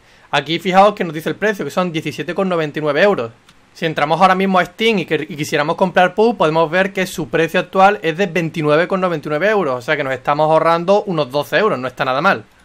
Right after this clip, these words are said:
¿Cómo hacemos, por tanto, para comprarlo? Pues vamos a darle a comprar ahora. Eh, por supuesto, tenemos que crear una cuenta. La cuenta se crea en un minuto, ¿vale? Poner tu correo y tu contraseña y poco más.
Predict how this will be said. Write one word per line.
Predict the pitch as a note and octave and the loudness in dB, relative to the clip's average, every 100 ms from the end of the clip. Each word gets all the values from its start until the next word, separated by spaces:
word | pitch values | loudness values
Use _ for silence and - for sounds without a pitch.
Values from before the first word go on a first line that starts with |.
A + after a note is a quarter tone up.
| _ _ | _ _
¿Cómo | - F#3+ G3+ | 0 2 2
hacemos, | G3+ G3+ | 2 0
por | G3 | 0
tanto, | F#3+ G3 G3 | 0 0 2
para | G3+ F#3+ | 0 2
comprarlo? | D#3 C#3 E3 D#3 A#2+ A2+ | -2 2 2 2 -4 -4
Pues | C#3 | 0
vamos | F3+ F#3+ | 4 6
a | |
darle | F3 E3+ | 6 4
a | F3+ | 0
comprar | C#3 B2 C#3 D3 | 0 -4 2 6
ahora. | E3+ A3 A3+ A#3 A#3 - _ _ | 6 6 6 2 0 -8 _ _
Eh, | D#3+ D#3 | -4 -2
por | E3 | -4
supuesto, | D3+ D#3 G3 | -4 -2 -2
tenemos | F#3+ D#3 E3 | 0 -2 -4
que | D#3 | -2
crear | D3+ D3+ | 2 2
una | D#3+ D#3+ | 2 2
cuenta. | A3 A#3 A3+ A#3+ | 2 2 4 4
La | D#3+ | 4
cuenta | D3 D#3+ E3+ | 2 -4 -4
se | D#3+ | -4
crea | F3 E3+ D#3+ C3 | 0 4 4 2
en | C#3 C3 B2+ B2+ B2 | -4 -6 -6 -8 -10
un | E3 D#3+ | -4 0
minuto, | E3+ F3 G3 A3 A#3+ | 4 4 4 4 0
¿vale? | - C3+ E3 | -2 -2 -2
Poner | - D3+ | 0 -2
tu | D3 D3+ | -2 0
correo | D3+ D#3 | 2 2
y | |
tu | D3+ | 0
contraseña | D3+ D3+ D3 D#3 D3+ | -2 -2 -4 -4 -2
y | D3 | -2
poco | D3+ D3 | 0 0
más. | D3 A3 B3 | 2 0 -2